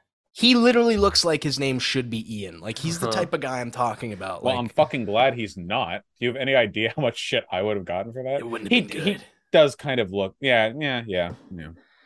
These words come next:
Speaker 3: I can
Speaker 1: All right,
Speaker 3: see
Speaker 1: I,
Speaker 3: it.
Speaker 1: I already know you're gonna have an incredibly commie answer for this, okay? So, viewers, be warned, okay? Be prepared.
Speaker 3: We're ready.
Speaker 2: Let's hear it.
Speaker 1: What is, in your opinion, the most based war crime in history?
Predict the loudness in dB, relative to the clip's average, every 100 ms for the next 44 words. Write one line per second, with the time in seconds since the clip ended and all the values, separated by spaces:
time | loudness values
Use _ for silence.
0 | _ -12 -4 0 4 4 6 4 4 2
1 | 2 2 0 -2 -2 -8 -10 -8 -8 -8
2 | -12 -12 -6 -2 0 0 0 0 -2 -2
3 | -2 -4 -6 -6 -8 -6 -6 -8 -8 -8
4 | -6 -6 -4 -6 0 2 2 0 -6 -8
5 | -8 -4 -2 0 -2 -2 -6 -14 -12 -10
6 | -10 -10 -10 -10 -6 -2 0 -2 -4 -12
7 | -8 -6 -4 -2 -2 -2 -4 -6 -2 2
8 | 2 0 -8 -10 -10 -10 -10 -8 -8 -10
9 | -12 -20 _ _ _ _ _ _ -4 0
10 | 0 -2 -6 -6 -2 0 -2 -2 -6 -2
11 | -2 -2 -6 -6 -10 -16 _ -6 -6 -4
12 | -4 -4 -8 -18